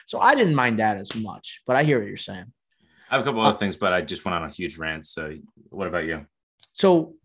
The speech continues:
Speaker 1: that's basically it. I, I had Ned. I talked about the motivations of both,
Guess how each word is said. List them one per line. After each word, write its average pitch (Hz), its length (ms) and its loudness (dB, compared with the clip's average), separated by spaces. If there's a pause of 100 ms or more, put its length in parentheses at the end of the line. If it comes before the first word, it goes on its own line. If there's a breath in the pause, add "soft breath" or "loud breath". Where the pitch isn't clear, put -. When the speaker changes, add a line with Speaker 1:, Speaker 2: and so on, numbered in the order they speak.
(260)
Speaker 1:
that's 165 220 4
basically 175 440 2
it. 139 140 4
I, 127 240 4 (120)
I 139 40 4
had 151 240 2
Ned. 123 440 0 (280)
I 123 120 -4
talked 135 260 -2
about 135 160 -2
the 139 60 -10
motivations 131 760 -4
of 123 220 -6
both, 123 320 -2